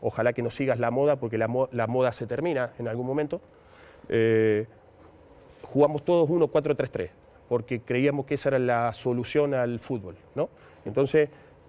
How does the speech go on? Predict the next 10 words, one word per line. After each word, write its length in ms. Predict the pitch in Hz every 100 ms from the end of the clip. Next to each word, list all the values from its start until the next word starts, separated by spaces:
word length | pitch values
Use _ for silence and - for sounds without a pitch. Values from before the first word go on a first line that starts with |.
| - - - -
¿pero 220 | 120 120 117
qué 140 | 170
hizo 300 | 180 170 175
esto? 340 | 175 - 151 - - - -
En 140 | 110
todas 260 | 113 139 135
las 100 | 127
categorías, 320 | - 151 160
hizo, 280 | 135 151 -
formó 640 | - 131 123 151 156 147